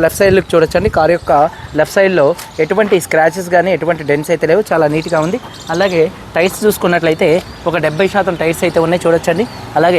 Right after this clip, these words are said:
ఎలైవీలు ఎటువంటి డ్యామేజ్ అయితే కాలేదు. అరవై నుంచి డెబ్బై శాతం టైర్స్ ఉన్నాయి. అలాగే ఫుట్‌బోర్డు కూడా అయితే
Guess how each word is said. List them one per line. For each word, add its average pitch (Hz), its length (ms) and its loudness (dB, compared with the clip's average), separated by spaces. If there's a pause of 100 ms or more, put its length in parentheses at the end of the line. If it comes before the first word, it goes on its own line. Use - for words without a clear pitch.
ఎలైవీలు 175 340 4
ఎటువంటి 160 300 -2
డ్యామేజ్ 160 320 0
అయితే 165 180 -2
కాలేదు. 180 260 2
అరవై 175 220 2
నుంచి 185 200 -4
డెబ్బై 156 220 0
శాతం 165 240 2
టైర్స్ 156 240 0
ఉన్నాయి. 196 200 0
అలాగే 156 160 2 (100)
ఫుట్‌బోర్డు 170 360 0
కూడా 165 140 4
అయితే 160 120 2